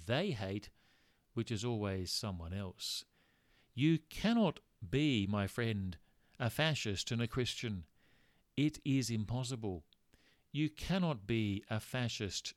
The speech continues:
and a Christian. The slogan of fascism is a middle finger at the heavens, and it is tragic to see so many Christians lining up to unfurl the banners against the latest reason why America is falling into recession.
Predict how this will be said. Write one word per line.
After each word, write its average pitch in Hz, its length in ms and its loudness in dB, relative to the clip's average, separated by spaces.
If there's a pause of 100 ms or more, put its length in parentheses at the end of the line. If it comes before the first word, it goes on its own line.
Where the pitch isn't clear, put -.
(140)
and 107 140 0
a 101 40 -2
Christian. 87 580 -6 (720)
The 165 80 2
slogan 208 580 2
of 127 100 0
fascism 104 760 0
is 123 140 0
a 120 80 2
middle 139 380 2
finger 110 480 0
at 107 100 -4
the 104 100 -2
heavens, 98 600 -2 (1200)
and 131 160 0
it 135 120 2
is 139 180 2
tragic 143 500 -2
to 117 100 -4
see 117 580 2
so - 300 0
many 120 260 0
Christians 104 640 -6
lining 104 400 0
up 104 160 -2
to - 180 -4
unfurl 107 440 0
the 92 100 -4
banners 101 360 -2
against 98 320 -4
the 98 80 -4
latest 98 440 -2
reason 98 400 0
why 92 180 -2
America 95 480 -4
is 92 180 -4
falling 92 420 -2
into 85 220 -6
recession. 110 520 0